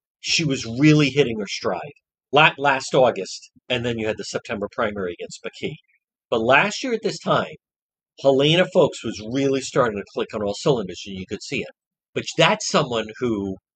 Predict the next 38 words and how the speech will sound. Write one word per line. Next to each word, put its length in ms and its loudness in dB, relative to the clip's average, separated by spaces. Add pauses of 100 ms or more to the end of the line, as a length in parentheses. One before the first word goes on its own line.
(260)
competitive, 640 4 (440)
great 300 2
student, 540 -4 (400)
smart, 580 0 (160)
learns, 800 -4 (460)
you 80 -8
know, 220 -6 (460)
earned 280 6
a 120 0
fortune. 420 2 (280)
C 300 0
B 160 4
S, 160 2
think 160 4
of 140 4
this. 140 -2
She 160 0
was 180 0
the 100 0
C 320 0
E 40 6
O 100 6
of 80 -2
C 180 -6
B 160 -2
S, 80 -2 (160)
Helena 340 -2
Foulkes. 220 -8 (180)
Helena 320 4
Foulkes, 420 0 (400)
C 200 4
B 120 4
S 160 4 (840)
has 300 2 (460)
three 400 0 (160)
hundred 380 2
thousand 420 -4
employees. 720 -6